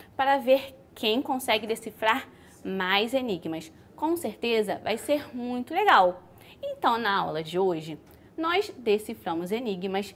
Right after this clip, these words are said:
e também vimos como é importante ter os espacinhos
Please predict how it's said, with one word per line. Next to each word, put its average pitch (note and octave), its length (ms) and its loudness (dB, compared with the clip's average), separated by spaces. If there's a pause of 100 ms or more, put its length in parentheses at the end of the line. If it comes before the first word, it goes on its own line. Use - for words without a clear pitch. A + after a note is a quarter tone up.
e G4 80 0
também C4+ 460 -2
vimos G3+ 480 -4 (160)
como D#4+ 260 -2
é D#4+ 60 -4
importante D4 1040 -2 (320)
ter G4 160 -2
os F4+ 120 0
espacinhos D#4 840 -2